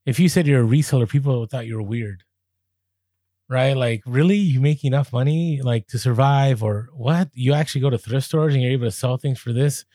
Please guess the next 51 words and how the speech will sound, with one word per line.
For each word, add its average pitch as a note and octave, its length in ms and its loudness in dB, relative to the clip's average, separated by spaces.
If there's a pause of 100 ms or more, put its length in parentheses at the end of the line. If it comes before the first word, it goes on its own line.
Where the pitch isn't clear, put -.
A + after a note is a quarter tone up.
(260)
Where D3+ 100 -2
now, G#3+ 280 4
you D3+ 240 -2
talk G#3 240 0
to D3+ 100 0
most C#3 360 0
people, F#3+ 520 -2 (460)
like, F3+ 140 -2
they B3+ 120 0
may A#3+ 160 2
not C#3+ 220 2
know C#3 120 2
the B2 120 2
details, C3 840 2 (520)
but D3+ 100 -6
they're F3 120 2
like, D3+ 180 0
"Oh, A#3+ 120 2
yeah, A#3 500 2
I D3+ 140 0
know G3+ 140 2
some E3 200 0
other F#3 200 2
guy D3 160 2
that B2 160 -2
sells B2 200 -2
on B2 140 -4
eBay, A#2 320 -2
and A#2+ 100 0
I C3+ 60 0
know D#3+ 160 2
somebody D#3 320 -2
over C#3 120 -2
here D3 460 0
that, B2 200 0 (340)
you C#3+ 80 -2
know, C3 120 2
they C3 120 2
do, C3 340 0
uh, B2+ 360 -2
auctions, A#2+ 540 -4
and B2 100 0
I C3 60 0
know C#3+ 120 2
someone C3+ 300 -2
here." B2+ 260 2
Like, A#2+ 220 -4 (360)
to F3 100 2
me, F#3+ 340 4
it, D3+ 160 2
it's, - 500 -4